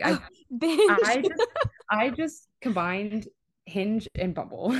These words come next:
Speaker 1: <laughs> to Binge.
Speaker 2: Binge.
Speaker 1: Um, but it's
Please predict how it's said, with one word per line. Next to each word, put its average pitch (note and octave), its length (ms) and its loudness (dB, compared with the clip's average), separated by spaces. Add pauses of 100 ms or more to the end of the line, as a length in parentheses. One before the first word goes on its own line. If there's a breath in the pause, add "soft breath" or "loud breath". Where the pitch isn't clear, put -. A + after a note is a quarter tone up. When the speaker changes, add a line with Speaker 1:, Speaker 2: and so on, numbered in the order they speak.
(160)
Speaker 1:
<laughs> - 160 -20
to - 220 -2
Binge. - 580 -6
Speaker 2:
Binge. C4 640 -6
Speaker 1:
Um, D#3+ 560 -2 (180)
but D#3+ 500 0 (160)
it's A3 300 -4